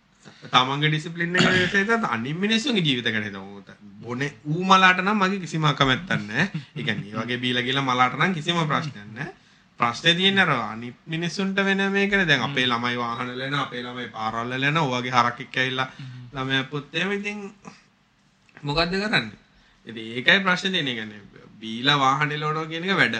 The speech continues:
Speaker 1: වැඩ කර, අනේ අද පොලිසියෙන් නෑ මෙතනින් යන්න පුළුවන්.
Speaker 2: හ්ම්.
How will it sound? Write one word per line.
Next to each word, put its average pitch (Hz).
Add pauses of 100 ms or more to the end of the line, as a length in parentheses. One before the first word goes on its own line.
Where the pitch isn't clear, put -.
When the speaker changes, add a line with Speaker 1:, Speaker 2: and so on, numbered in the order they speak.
Speaker 1:
වැඩ 120
කර, 131
අනේ 113
අද 107
පොලිසියෙන් 110
නෑ 113
මෙතනින් 113
යන්න 113
පුළුවන්. 113
Speaker 2:
හ්ම්. 110